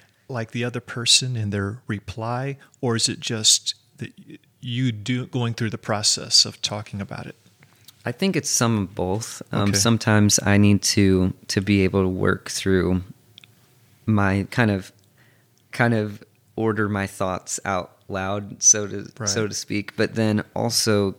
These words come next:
Speaker 2: getting the feedback from others, like, 'cause I will, I'll, I'll ask people whenever I'm trying to hash things out, like, "Am I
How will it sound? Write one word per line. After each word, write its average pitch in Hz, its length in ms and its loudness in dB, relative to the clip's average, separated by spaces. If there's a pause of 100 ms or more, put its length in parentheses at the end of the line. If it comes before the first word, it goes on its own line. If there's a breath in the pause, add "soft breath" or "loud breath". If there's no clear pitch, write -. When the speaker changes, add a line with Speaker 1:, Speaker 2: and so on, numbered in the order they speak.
Speaker 2:
getting 107 320 4
the 98 100 2
feedback 95 640 0
from 98 280 0
others, 95 520 -4
like, - 280 -2 (560 loud breath)
'cause 104 300 4 (140)
I 113 160 2
will, 101 560 2
I'll, 107 240 2
I'll 101 180 2
ask 98 340 -2
people 95 520 -2
whenever 98 360 0
I'm 95 120 0
trying 92 240 -2
to 98 60 -2
hash 92 340 -2
things 95 260 -4
out, 98 240 0
like, 82 220 -6 (240)
"Am 95 180 2
I 135 220 4